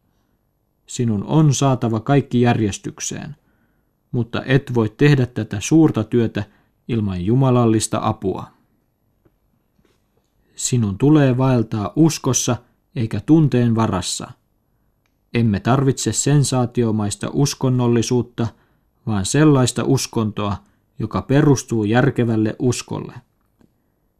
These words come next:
Tämä usko seisoo Jumalan sanan ikuisella kalliolla. Ne, jotka vaeltavat uskossa, pyrkivät koko ajan kehittämään luonnettaan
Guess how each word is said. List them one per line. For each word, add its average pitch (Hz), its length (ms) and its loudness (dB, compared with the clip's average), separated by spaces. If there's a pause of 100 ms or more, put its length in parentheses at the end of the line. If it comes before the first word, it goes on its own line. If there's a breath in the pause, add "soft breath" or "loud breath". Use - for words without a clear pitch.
(120)
Tämä 151 280 2
usko 123 520 -2 (220)
seisoo 101 460 0
Jumalan 123 540 2
sanan 101 480 -4
ikuisella 120 640 2
kalliolla. 104 720 -2 (1300)
Ne, 120 360 0 (340)
jotka 104 380 -4
vaeltavat 131 640 2
uskossa, 139 680 0 (460)
pyrkivät 139 580 4
koko 147 340 2
ajan 107 280 2
kehittämään 107 760 0
luonnettaan 117 800 0